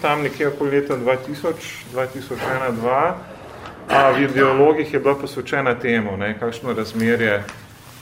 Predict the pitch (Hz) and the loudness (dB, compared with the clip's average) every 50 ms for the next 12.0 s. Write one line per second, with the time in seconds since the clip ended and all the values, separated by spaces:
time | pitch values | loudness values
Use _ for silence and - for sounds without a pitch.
0 | - - - - - - - 113 113 110 - 131 120 120 120 110 101 110 120 120 | -20 -20 -20 -20 -16 -8 -4 -4 -4 -2 -2 -2 -2 0 -2 -4 -4 -4 -4 -4
1 | 123 123 120 - - - - 131 127 131 127 120 113 110 107 107 107 110 101 98 | -4 -6 -6 -8 -12 -12 -10 -10 -8 -6 -4 -4 -4 -4 -4 -6 -6 -8 -8 -8
2 | - - 127 127 143 180 208 220 214 - - 214 202 196 190 190 190 - - - | -8 -6 -4 -4 -2 -2 -2 -4 -6 -6 -6 -4 -4 -4 -6 -6 -10 -14 -18 -20
3 | - - - - - - - - - 160 160 190 208 208 - 196 180 190 190 190 | -20 -20 -20 -20 -20 -20 -16 -8 -6 -2 2 2 2 2 2 0 0 -2 0 0
4 | 202 190 - - - 202 196 190 185 165 170 - 156 - - 165 156 143 151 151 | -2 -2 -2 -4 -2 -2 0 2 0 0 -2 -2 -6 -8 -6 -6 -6 -6 -4 -6
5 | 147 147 - 175 175 175 170 160 147 143 147 147 147 156 170 185 190 170 170 170 | -6 -4 -6 -4 0 2 2 2 2 0 0 2 2 2 2 2 0 0 -2 0
6 | 165 160 147 - - - - - 156 147 143 143 139 135 135 131 120 - - - | 0 -2 -2 -4 -10 -12 -8 -4 0 2 4 6 6 6 4 2 -2 -8 -14 -16
7 | - - - - - - - - - - 143 147 151 156 160 175 185 190 185 - | -18 -18 -18 -16 -14 -14 -14 -14 -14 -12 -2 2 4 6 8 8 6 6 4 4
8 | - 185 139 185 - 233 226 170 160 147 143 143 135 135 147 156 156 156 151 139 | 2 0 0 0 -2 -2 0 2 2 2 2 2 2 2 4 4 4 4 2 0
9 | 135 151 147 - - 135 - - 156 143 143 147 151 151 147 - 135 135 131 127 | -2 -2 -2 -2 -6 -6 -4 -2 0 2 2 2 2 0 -2 -4 -2 2 4 6
10 | 127 123 120 120 120 - 139 139 143 147 147 143 143 139 139 143 - - - - | 6 4 2 -2 -4 -2 0 0 0 0 0 -2 -2 -4 -6 -8 -14 -18 -20 -20
11 | - - - - - - - - - 139 131 127 120 120 117 113 113 110 107 107 | -20 -20 -20 -20 -20 -20 -20 -12 -6 0 2 4 4 6 6 6 6 6 4 2